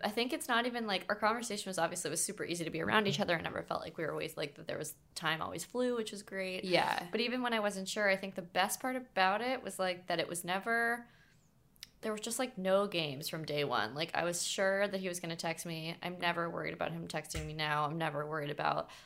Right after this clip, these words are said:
Speaker 1: like, whether he's thinking about someone else. I'm just so certain in how he feels about me and, like, how I feel about him that it's such a nice, like, that's, like, the best ease part of it.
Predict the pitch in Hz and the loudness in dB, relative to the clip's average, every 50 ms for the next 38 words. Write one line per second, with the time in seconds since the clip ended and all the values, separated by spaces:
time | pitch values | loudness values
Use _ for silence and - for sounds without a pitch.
0 | - - 180 180 190 180 160 170 175 165 - - 170 160 156 151 151 151 156 156 | -10 -10 0 2 2 4 4 2 0 -2 -4 -4 -4 -4 -4 -6 -4 0 0 0
1 | 156 - - - - 165 156 151 147 - 143 143 147 143 151 147 - - - - | 0 -2 -4 -4 -4 -2 -2 -2 0 2 2 2 2 2 0 -2 -6 -10 -16 -20
2 | - - 156 170 175 170 180 - - 190 160 170 180 180 - - - - - 185 | -4 -2 0 0 2 0 0 2 2 4 4 2 2 0 -2 -2 -2 2 2 4
3 | 160 - - 180 185 175 175 175 160 - 156 - - 165 160 170 185 190 202 214 | 2 2 2 0 -2 0 0 0 -2 -2 -2 -2 -2 -2 -2 0 0 0 0 0
4 | 208 214 220 220 - - - 156 147 139 - - - - 175 156 151 147 147 151 | -2 -2 -2 -4 -4 -6 -6 0 2 2 2 2 2 0 0 2 4 4 4 2
5 | - 151 143 143 147 151 156 156 160 151 151 185 226 240 - - - - - 165 | 0 -2 -2 -2 -2 -2 -2 -2 -2 -2 -2 -2 -4 -6 -8 -14 -20 -6 -2 -2
6 | 156 151 151 - - 160 - 170 160 160 151 143 143 139 135 147 147 - - - | -2 0 0 0 -2 0 -2 -2 -4 -2 -2 -2 -2 -2 -2 -2 -2 -2 -4 -4
7 | - _ _ _ _ _ - - 151 139 139 - - 165 156 151 151 151 - 160 | -10 _ _ _ _ _ -6 -4 -2 -2 -2 0 4 8 8 8 8 6 2 -2
8 | 147 - - 151 143 - 139 127 143 - - - - 160 160 127 123 147 - - | -2 -2 -4 -4 -4 -2 -2 -2 -2 -2 -4 -4 -4 -2 -2 0 -2 -4 -2 -2
9 | - 135 - - - 143 135 - 95 82 - | 0 0 0 0 -2 -4 -4 -4 -6 -8 -8